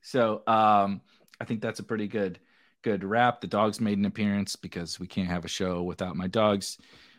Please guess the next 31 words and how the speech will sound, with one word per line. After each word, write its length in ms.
making 320
an 80
appearance. 380
But, 280
um, 380
you 80
got 160
this 160
article 600
coming 300
out 200
that'll 140
be 160
out 180
by 100
the 80
time 220
people, 240
I'll 120
make 140
sure 120
and 120
link 180
it 140
in 120
the 80
description 480
when 80
this 180
gets 140
posted 440